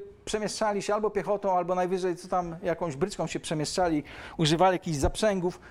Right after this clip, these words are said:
E, było jeszcze, co prawda, maszyny parowe, ale były zbyt drogie, żeby można było to, że tak powiem, udostępnić każdemu z ludzi, prawda? Były gdzieś w fabrykach czy na jakichś wielkich jed-, jednostkach pływających. A dzisiaj dzisiaj przeciętny człowiek może jechać samochodem z prędkością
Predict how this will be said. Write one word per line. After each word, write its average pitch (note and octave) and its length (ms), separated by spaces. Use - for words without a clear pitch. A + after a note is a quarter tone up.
E, D3+ 160
było C4 340
jeszcze, - 160
co G3+ 100
prawda, A3+ 280
maszyny G#3+ 320
parowe, A3 340
ale G#3 120
były G#3+ 200
zbyt G3 340
drogie, G3+ 380
żeby F#3 220
można G3+ 340
było G3 260
to, F#3 280
że E3+ 120
tak F#3 120
powiem, F#3+ 180
udostępnić F3+ 480
każdemu F#3 560
z D#3 60
ludzi, E3 240
prawda? C3 340
Były F3+ 200
gdzieś D#3 180
w - 40
fabrykach F#3+ 500
czy F3 120
na F3 60
jakichś E3 220
wielkich E3+ 480
jed-, D#3+ 260
jednostkach F3 560
pływających. D#3+ 600
A F3 80
dzisiaj A#3+ 480
dzisiaj A3+ 220
przeciętny A#3 460
człowiek A3+ 280
może G3+ 220
jechać G#3 440
samochodem E3+ 680
z - 120
prędkością D#3+ 840